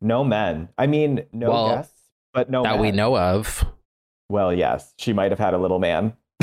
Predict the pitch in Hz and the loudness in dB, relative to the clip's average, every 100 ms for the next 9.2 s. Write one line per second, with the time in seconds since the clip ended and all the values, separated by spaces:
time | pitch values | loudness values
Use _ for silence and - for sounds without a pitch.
0 | - - 90 101 101 101 120 120 120 113 | -6 -2 0 2 2 0 0 0 0 2
1 | 110 127 123 123 113 113 120 120 196 202 | 2 2 2 2 0 2 2 2 0 -2
2 | - 233 - _ _ - 123 120 110 104 | -4 -6 -6 _ _ -6 -2 0 2 0
3 | 104 98 87 98 - _ _ _ _ 131 | 0 0 2 0 -2 _ _ _ _ -2
4 | 127 127 - _ - 143 143 135 135 135 | 0 0 -6 _ -2 0 2 2 0 -2
5 | - _ _ _ _ _ _ - 143 139 | -8 _ _ _ _ _ _ -4 -2 0
6 | 151 202 - 113 113 120 151 131 _ _ | 0 0 -4 -4 -2 2 0 -2 _ _
7 | - 107 110 104 101 110 113 127 131 139 | -4 0 0 2 2 2 0 0 -2 -4
8 | _ _ - 117 - 120 123 - 127 110 | _ _ -4 -4 -4 -2 0 0 0 2
9 | 110 | 0